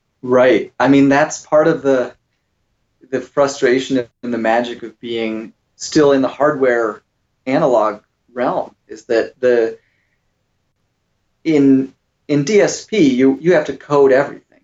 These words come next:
You, you build it from the, from whole cloth. But when you're working with components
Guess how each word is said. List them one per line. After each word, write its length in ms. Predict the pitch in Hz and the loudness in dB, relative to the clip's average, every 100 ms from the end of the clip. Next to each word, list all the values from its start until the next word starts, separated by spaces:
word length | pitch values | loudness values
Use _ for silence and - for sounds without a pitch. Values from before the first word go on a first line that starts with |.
| _ | _
You, 220 | 127 127 - _ | -16 -14 -14 _
you 80 | 139 | -8
build 300 | 139 180 180 | 0 2 2
it 140 | 139 - | 0 -2
from 120 | 123 | -10
the, 120 | 113 _ - | -12 _ -8
from 160 | 127 | -8
whole 240 | 110 139 127 | -2 -2 -2
cloth. 460 | - 127 113 - _ _ | -2 -2 -2 -4 _ _
But 260 | 131 - - _ _ _ | -2 -2 -6 _ _ _
when 180 | 139 131 | -2 2
you're 300 | 147 185 - | 2 2 0
working 420 | 151 170 - 160 | 0 -2 0 -2
with 160 | 135 120 | -2 -2
components 920 | 120 110 - 254 131 101 - - - | -8 -10 -2 0 0 -4 -10 -14 -16